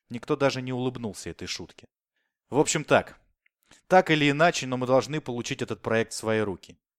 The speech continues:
Он жизненно важен для нас и всей Империи. Месяца через три, когда всё устаканится, мы должны перетряхнуть всех и вся,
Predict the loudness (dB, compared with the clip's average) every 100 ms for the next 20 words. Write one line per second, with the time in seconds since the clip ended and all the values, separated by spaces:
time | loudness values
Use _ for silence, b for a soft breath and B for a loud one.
0 | _ -8 -2 0 0 -2 -2 2 4 4
1 | 0 -4 -2 0 0 -2 -4 -4 -4 -4
2 | -6 -6 -10 -20 _ _ _ _ -4 -4
3 | -4 -4 -4 -4 -4 -4 -4 -6 -4 -4
4 | -2 -6 -2 -2 2 2 2 -6 -8 B
5 | B B 0 2 2 -2 -4 -6 -4 -8
6 | -8 -8 -4 -2 -2 -4 -6 0 0